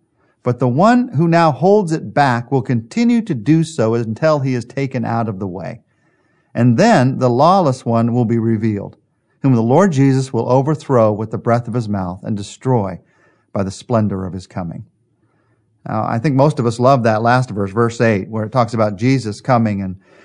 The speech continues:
the splendor of his return, because I can understand that.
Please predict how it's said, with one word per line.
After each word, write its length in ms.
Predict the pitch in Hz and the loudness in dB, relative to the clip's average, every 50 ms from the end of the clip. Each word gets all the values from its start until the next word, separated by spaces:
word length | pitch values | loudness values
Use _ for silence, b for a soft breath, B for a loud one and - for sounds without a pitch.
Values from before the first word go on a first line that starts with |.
| b b | b b
the 80 | - - | -10 -10
splendor 480 | - - 143 135 135 135 127 123 117 | -6 0 2 2 4 4 4 2 2
of 80 | 113 104 | 2 2
his 240 | 123 117 104 - 117 | 0 -2 -2 -2 -6
return, 560 | 110 110 - 143 143 131 113 95 95 98 - _ | -6 -4 0 0 2 2 2 0 -2 -8 -10 _
because 220 | - 131 - 143 127 | -6 -2 0 2 2
I 140 | 131 143 | 2 2
can 140 | 151 180 165 | 2 2 2
understand 520 | 170 170 160 - - 175 170 190 196 165 107 | 2 2 0 0 0 2 2 4 2 2 0
that. 240 | 92 87 85 - | -4 -8 -10 -12